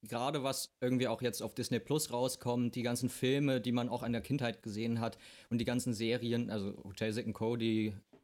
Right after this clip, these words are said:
Kim Possible, Kinderserien, die man genossen hat, äh, in der, und die sind jetzt auf Disney Plus und es ist einfach schön. Man kann noch mal alles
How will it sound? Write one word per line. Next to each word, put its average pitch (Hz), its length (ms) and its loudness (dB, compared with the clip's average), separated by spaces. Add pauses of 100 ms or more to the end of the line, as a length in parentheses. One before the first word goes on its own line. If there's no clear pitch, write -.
(180)
Kim 110 380 2 (160)
Possible, 113 600 2
Kinderserien, 113 920 2 (640)
die 131 80 4
man 123 240 2
genossen 127 580 2
hat, - 480 -2
äh, 120 160 -2
in 117 140 -2
der, 113 420 0 (240)
und 117 720 0 (380)
die 127 440 0 (140)
sind 120 180 -2
jetzt 131 140 0
auf 120 100 -4
Disney 123 240 0
Plus 185 260 -2
und 113 120 0
es 104 80 -2
ist - 260 -4
einfach 117 320 -2 (160)
schön. 175 480 2
Man 107 160 0
kann 127 380 2 (240)
noch 131 160 0
mal 127 300 0
alles 151 420 0